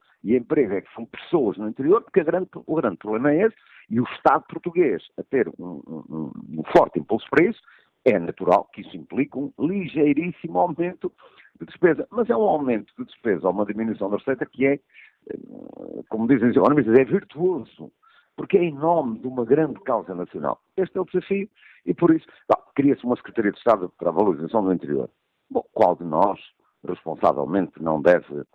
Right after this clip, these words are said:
aplaudir, e eu desejo as maiores felicidades, hum, ao, ao senhor Secretário de Estado, como é evidente. Eh, eh, mas não pode ser uma Secretaria de Estado que, eh, apenas aponta como se foi na Unidade de Valorização para o Interior. Está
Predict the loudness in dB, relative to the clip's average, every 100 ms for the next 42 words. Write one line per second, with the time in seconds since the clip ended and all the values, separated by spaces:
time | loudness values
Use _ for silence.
0 | -10 -6 -2 -2 0 0 0 -8 -6 -4
1 | -4 -6 -18 -4 -2 -2 -6 -4 0 0
2 | -2 _ _ _ -8 -4 0 0 0 -2
3 | -4 -8 -2 2 2 2 0 0 -2 0
4 | -2 -2 -8 -8 -12 _ -20 _ 2 2
5 | 4 2 0 -4 _ _ -4 -4 -6 _
6 | _ _ -20 -20 -4 0 0 2 0 0
7 | -2 -2 -4 -6 -4 -4 -6 -4 0 0
8 | -2 -10 -12 -8 -6 -4 0 0 0 -4
9 | -20 _ -6 0 2 2 0 -2 0 -2
10 | -2 -4 -4 -6 -4 -2 -2 2 2 2
11 | -2 -4 -8 -8 -8 -6 -8 -8 -2 0
12 | 0 -2 -6 _ _ -4 -4